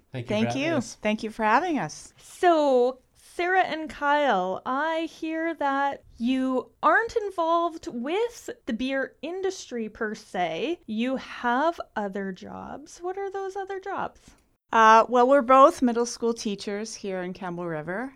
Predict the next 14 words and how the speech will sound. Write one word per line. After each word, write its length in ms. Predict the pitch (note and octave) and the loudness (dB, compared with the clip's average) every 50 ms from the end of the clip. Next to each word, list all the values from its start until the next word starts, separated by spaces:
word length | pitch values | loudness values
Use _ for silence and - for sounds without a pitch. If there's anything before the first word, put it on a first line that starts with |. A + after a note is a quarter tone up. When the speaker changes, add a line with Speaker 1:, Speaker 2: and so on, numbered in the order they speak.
| _ - | _ -12
Speaker 2:
Uh, 220 | F3+ F3+ E3+ E3 - | -8 -6 -6 -6 -4
I 160 | - E3+ F3+ | -4 -6 -6
teach 380 | F3 - - F#3+ F3 - - G3 | -6 -8 -10 -10 -10 -10 -8 -6
at 200 | F3 D#3+ - - | -6 -6 -6 -10
Phoenix, 720 | - - - F#3 F3+ F3+ G#3 C4+ D#4+ - - - - - | -14 -14 -10 -8 -6 -4 -4 -4 -6 -6 -10 -14 -14 -12
uh, 200 | - E3 E3 E3 | -10 -8 -8 -10
French 340 | E3 - - F3 E3+ E3+ - | -10 -10 -10 -10 -10 -10 -12
Immersion 460 | F3+ E3+ E3 E3 E3 E3+ F3 D#3+ D#3+ | -12 -10 -10 -10 -10 -10 -10 -12 -10
six 280 | D#3 - - F3+ F3 - | -12 -12 -14 -14 -14 -12
seven. 460 | - - D#3+ D#3 D#3+ - C4+ D4+ F#4+ A4+ - _ _ _ _ - | -10 -10 -8 -8 -8 -8 -8 -8 -10 -12 -16 _ _ _ _ -10
Speaker 1:
And 140 | B2+ A#2 | -8 -6
I 60 | A2+ A2 | -6 -6
teach, 360 | - A#2+ A2 G#2+ - - A2+ | -6 -8 -10 -10 -12 -12 -10
uh, 300 | G#2+ G#2+ G#2 G#2 G#2 | -8 -8 -8 -8 -10